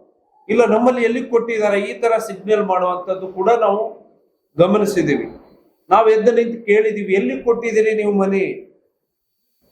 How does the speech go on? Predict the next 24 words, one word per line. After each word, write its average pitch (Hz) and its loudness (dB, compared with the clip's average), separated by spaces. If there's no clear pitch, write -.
ಈ 175 4
ಭಾಗದಲ್ಲಿ 202 2
ಒಬ್ರಿಗೆ 214 2
ಒಂದು 240 0
ಮನೆನೂ 233 0
ಕೊಟ್ಟಿಲ್ಲ. 220 0
ನಾವು 208 -2
ಶಾಸಕರು, 233 -2
ನಮಗ್ 220 -2
ಗೊತ್ತಿರ್ಬೇಕಲ್ಲ 233 -2
ಮನೆ 196 -2
ಕೊಟ್ಟಿದ್ದು, 202 -10
ಎಲ್ಲಿನೂ 247 2
ಮನೆ 226 0
ಇಲ್ಲ 214 2
ಅಂತ 196 -2
ಹೇಳಿದ್ರೆ 190 -2
ಇವೆಲ್ಲ 247 0
ಸುಳ್ಳು 262 -2
ವರದಿಗಳನ್ನ 214 0
ಕೊಡ್ಕೊಂತ 190 -8
ಈ 196 2
ಹಣ 185 2
ಎಲ್ಲಿಗೂ 233 0